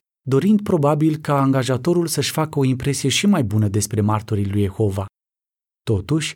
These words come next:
nu după mult timp, am putea constata că am ajuns să neglijăm responsabilitățile familiale și activitățile teocratice.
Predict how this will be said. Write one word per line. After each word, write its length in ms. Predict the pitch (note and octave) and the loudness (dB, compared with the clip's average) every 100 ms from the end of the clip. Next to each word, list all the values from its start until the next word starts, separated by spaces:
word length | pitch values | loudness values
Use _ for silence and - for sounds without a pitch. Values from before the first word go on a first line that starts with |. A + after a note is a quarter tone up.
| _ - | _ -2
nu 240 | A#2 D#3+ | 0 2
după 260 | F#3+ G3+ E3 | 2 2 2
mult 300 | D#3 D#3 D#3 | 2 0 0
timp, 320 | C3+ C#3 - - _ | 0 0 -4 -18 _
am 180 | - C#3+ | -4 -2
putea 300 | C3+ B2+ F#3 | -2 -2 -2
constata 560 | F#3 F3+ D#3 C3+ C#3 D3+ | 0 -2 0 -2 -2 -2
că 120 | D3+ | 0
am 140 | C3+ | 0
ajuns 300 | A2+ G#2 C#3+ | 0 0 0
să 100 | C#3 | 0
neglijăm 600 | C3+ B2 G#2+ A2+ C3 E3 | 0 0 0 0 0 0
responsabilitățile 1080 | A#2+ A2 - A2 A#2 G#2 G#2+ G#2 C3 C3 A#2 | 0 -2 0 0 0 -2 -2 -2 -2 -2 -4
familiale 720 | G#2+ G#2+ G2+ G2+ A2+ C#3 C3+ | -2 -2 -2 0 0 0 0
și 160 | C3 C#3+ | 0 -2
activitățile 800 | C3 - A2 G#2+ A#2+ - A2+ A2 | -2 -2 -2 -2 -2 -2 -2 -2
teocratice. 840 | A2+ A2 G#2 A2 G#2 A2 B2 A2 | 0 -2 -2 -6 -6 -6 -6 -8